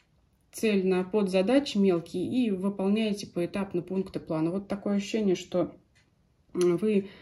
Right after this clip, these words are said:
э, придерживались такого руководства. Кстати, кому интересно, на Ютубе очень много таких видео. Я не буду вдаваться в подробности, но, возможно, кому-то это поможет, э, прийти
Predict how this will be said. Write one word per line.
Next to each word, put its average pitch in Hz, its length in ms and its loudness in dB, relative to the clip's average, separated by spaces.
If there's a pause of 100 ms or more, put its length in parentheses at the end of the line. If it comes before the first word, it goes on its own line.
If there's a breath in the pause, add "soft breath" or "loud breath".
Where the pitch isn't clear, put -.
(280 loud breath)
э, 170 260 -4
придерживались 175 800 0 (1120 soft breath)
такого 185 360 -2
руководства. 170 520 -2
Кстати, - 280 -6
кому 208 240 2
интересно, 214 440 2
на 180 100 4
Ютубе 180 400 -2
очень 185 240 -2
много 180 240 0
таких 180 360 -8
видео. 214 380 2
Я 165 200 0
не 175 160 4
буду 254 240 0
вдаваться 180 420 -6
в - 40 -20
подробности, 165 640 -4
но, 202 380 0 (300)
возможно, 208 420 2
кому-то 190 340 0
это 180 120 -6
поможет, 170 560 0
э, 165 160 -6
прийти 175 560 -4